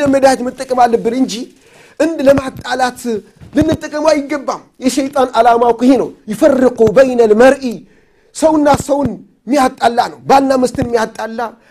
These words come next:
አባት እናትን የሚያጣላ፣ ወንድምና ወንድምን የሚያጣላ፣ ዘመድን ከዘመድ፣ ጎረቤትን ከጎረቤት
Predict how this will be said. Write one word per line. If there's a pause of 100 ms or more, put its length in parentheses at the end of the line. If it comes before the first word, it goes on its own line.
(160)
አባት
እናትን
የሚያጣላ፣ (420)
ወንድምና
ወንድምን
የሚያጣላ፣ (400)
ዘመድን
ከዘመድ፣ (260)
ጎረቤትን
ከጎረቤት